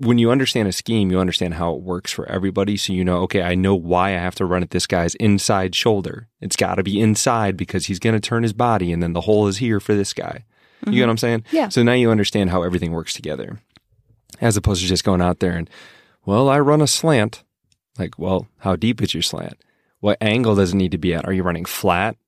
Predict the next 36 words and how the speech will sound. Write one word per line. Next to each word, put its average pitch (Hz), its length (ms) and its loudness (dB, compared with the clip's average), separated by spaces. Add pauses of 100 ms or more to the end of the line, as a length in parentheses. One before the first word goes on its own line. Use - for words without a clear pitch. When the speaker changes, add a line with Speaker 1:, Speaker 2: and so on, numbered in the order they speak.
Speaker 1:
you 110 100 2
know, 92 100 4
kinda 95 200 0
like 87 140 -2
an 90 100 -2
in? 101 180 2
Are 113 100 2
you 92 140 0
gonna 90 140 -2
take 92 240 -2
it 87 160 -2
vertical 98 480 2
because 95 260 0
you're 87 60 -6
trying 90 180 -4
to 87 60 -4
beat 87 160 -4
the 92 80 -2
middle 87 200 -2
linebacker 98 560 0
over 92 120 -2
the 87 80 -4
top 92 340 0
and 90 80 2
hit 85 80 -4
that 80 160 -6
second 90 240 -4
window? 104 260 2
Or 123 120 2
are - 20 2
you 90 100 -2
gonna 87 120 -2
try 90 160 -4
and 90 160 -8
beat 117 180 2
him 95 260 0